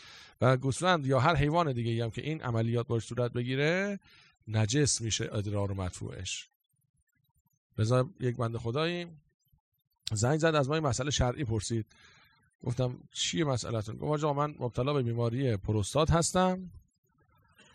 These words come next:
و برخی از این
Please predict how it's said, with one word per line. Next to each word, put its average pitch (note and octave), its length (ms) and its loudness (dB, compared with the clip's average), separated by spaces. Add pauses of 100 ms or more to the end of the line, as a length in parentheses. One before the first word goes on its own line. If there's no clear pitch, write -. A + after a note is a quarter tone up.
(220)
و G#2+ 500 6 (500)
برخی D3 380 6
از B2 240 2
این A#2+ 380 -4